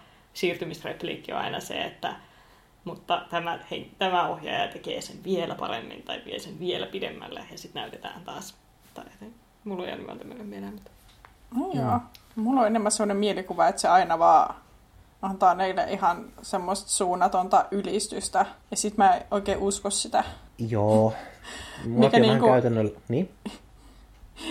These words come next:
Speaker 2: Eikö silleen, ettei ne varmaan oo hienoja ja hyviä elokuvia, mutta lähinnä siinä ylistyksen meressä, niin mulla alkaa joku, joku pieni skeptismi tuolla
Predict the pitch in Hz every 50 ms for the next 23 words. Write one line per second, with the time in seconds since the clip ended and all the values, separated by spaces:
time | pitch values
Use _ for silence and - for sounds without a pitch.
0 | 294 277 - - 277 294 277 302 277 - 311 302 294 254 214 214 254 247 - 233
1 | 233 247 240 254 262 247 240 220 - - 262 254 233 233 - 254 247 233 202 185
2 | 175 175 175 190 202 208 226 220 220 220 202 190 - 208 214 202 202 202 202 -
3 | - 190 185 208 214 208 202 196 214 226 - - 196 185 - - 220 208 220 220
4 | 208 202 196 202 208 208 208 - - - - - - 220 196 214 196 196 202 220
5 | 214 196 208 - - 196 202 - 233 202 208 208 202 202 - - 240 - 254 220
6 | 220 220 220 208 233 214 208 196 208 220 220 202 202 196 185 185 190 208 220 220
7 | 202 175 160 220 226 226 226 208 202 190 190 202 214 214 - - 208 208 214 -
8 | - 208 226 - 226 214 220 214 208 202 208 202 -